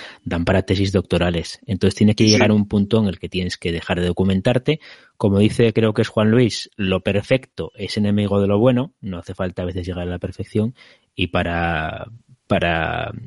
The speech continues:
Speaker 1: para divulgar y para contar historias, bueno, pues a veces no hace falta llegar al detalle último de saber cuántos tornillos tenía el barco de Jenkins, pero
Speaker 2: A mí ya me ha pasado a veces, ¿eh? De empe-,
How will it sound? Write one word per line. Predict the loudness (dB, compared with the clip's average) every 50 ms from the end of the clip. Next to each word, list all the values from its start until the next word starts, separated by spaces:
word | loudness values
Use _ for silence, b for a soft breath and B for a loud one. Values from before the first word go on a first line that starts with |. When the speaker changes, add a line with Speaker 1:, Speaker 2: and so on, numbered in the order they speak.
| -16 -12 -10 -10 -10 -10 _ -2
Speaker 1:
para | 0 0 2
divulgar | 2 2 2 2 4 4 4 2 0 -4 _
y | -10 -8
para | -6 -6 -6
contar | -6 -6 -6 -6 -6 -6
historias, | -6 -6 -6 -4 -4 -2 -2 -2 -2 -4 -6 B B B B B B B B
bueno, | -12 -12 -12 -12 -18 _
pues | -18 -14 -10 -8 -6
a | -6
veces | -4 -2 0
no | 0
hace | 0 0
falta | 0 -2 0 2 2
llegar | 2 2 2 0 0
al | 0 0
detalle | -2 0 0 0 2 2 2 0
último | -2 -2 -2 -2 0 0 0
de | 0
saber | -2 -2 -4 -4 -4 -2
cuántos | -2 -2 -2 -2 -2 -2 -2 0
tornillos | 0 0 0 0 -2 -2 0 0 -2 -2 -2
tenía | -4 -4 -4 -2 -2 -2 -2 -2 -2 -2 -4 -4
el | -6 -6 -4 0 2
barco | 2 2 2 0 0 0 0 0 2
de | 0 0 -2 -2 0
Jenkins, | 0 0 0 0 -2 -2 -2 -2 -2 -2
pero | -4 _ -6 -6 -6 -10 -12 -14 -18 _ _ _ _ _ B B B B B B B B B B B B
Speaker 2:
A | -6 -2
mí | 2 2
ya | 4 4
me | 4 4
ha |
pasado | 2 2 2 2 2 2
a | 2 2
veces, | 0 -2 -2 -4 -6 -4
¿eh? | -4 -4
De | -4 -4
empe-, | -4 -6 -10 -14 -18 _